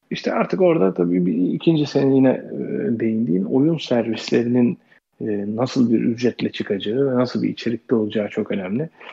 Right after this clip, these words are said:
Çünkü gerçekten hele yani zaten bizim ülkemizde, e, hem de artan kurla hem de, e, diğer sebeplerden oyun fiyatları zaten şu anda PlayStation dörtte bile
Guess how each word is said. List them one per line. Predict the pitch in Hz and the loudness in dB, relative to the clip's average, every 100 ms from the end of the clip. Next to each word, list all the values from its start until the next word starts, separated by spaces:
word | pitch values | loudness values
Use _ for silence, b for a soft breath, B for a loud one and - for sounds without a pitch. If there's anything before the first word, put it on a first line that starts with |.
| - | -10
Çünkü | - 147 | -6 -2
gerçekten | 170 170 - - 156 160 - b - - | 2 2 0 -4 -4 -4 -6 b -16 2
hele | 131 | 6
yani | 120 107 104 | 6 4 2
zaten | 127 120 117 113 | 2 4 2 2
bizim | 120 113 | 4 2
ülkemizde, | 113 107 104 - 120 | 2 -2 -2 -4 -4
e, | - - - - - | -4 -6 -8 -8 -4
hem | 117 110 | -2 0
de | |
artan | 107 110 - 131 120 | 0 -2 2 2 2
kurla | 113 95 101 | 0 0 0
hem | 110 110 | 0 2
de, | 110 113 B B - _ | 0 -2 B B -20 _
e, | 110 104 104 104 101 98 101 104 | -6 -4 -4 -4 -6 -6 -6 0
diğer | 123 127 113 | 4 4 4
sebeplerden | 101 101 - 101 90 85 87 - B B _ - | -2 -8 -6 -8 -4 -2 -2 -4 B B _ 2
oyun | 135 139 | 4 4
fiyatları | 131 110 - 120 | 2 0 0 0
zaten | 127 123 120 | 0 -4 -4
şu | 123 | -4
anda | 127 | -6
PlayStation | 127 127 120 135 120 127 113 | -2 -2 -2 -2 0 2 2
dörtte | 107 - - 151 | -2 -4 2 4
bile | 120 107 - | 4 2 -4